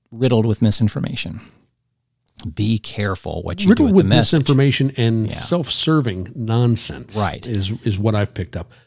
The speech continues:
Speaker 1: Right.
Speaker 2: I've listened to a couple of them. In fact, I was so happy to see on LinkedIn, um, a-, another marketing professional, um, was talking about the sheer brutality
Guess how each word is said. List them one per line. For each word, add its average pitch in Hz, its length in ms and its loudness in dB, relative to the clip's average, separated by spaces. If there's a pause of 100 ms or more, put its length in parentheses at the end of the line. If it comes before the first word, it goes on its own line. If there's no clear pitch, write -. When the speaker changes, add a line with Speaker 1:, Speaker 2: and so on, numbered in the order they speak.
(100)
Speaker 1:
Right. 101 140 -8
Speaker 2:
I've 226 60 -2
listened 196 200 0
to - 20 4
a 131 80 0
couple 135 240 2
of 104 60 -2
them. 113 100 -2
In 117 100 0
fact, 151 300 -2
I 143 140 -4
was 147 160 0
so 208 260 0
happy 139 300 0
to 117 60 -6
see - 200 -2
on 110 120 0
LinkedIn, 113 480 0 (560)
um, 101 420 -2 (280)
a-, 123 240 -4
another 131 400 4
marketing 120 460 2
professional, 107 840 0 (640)
um, 92 540 -8 (2000)
was 147 220 -2
talking 208 500 -2
about 131 520 -2
the 110 80 -4
sheer 185 320 0
brutality 120 1080 -2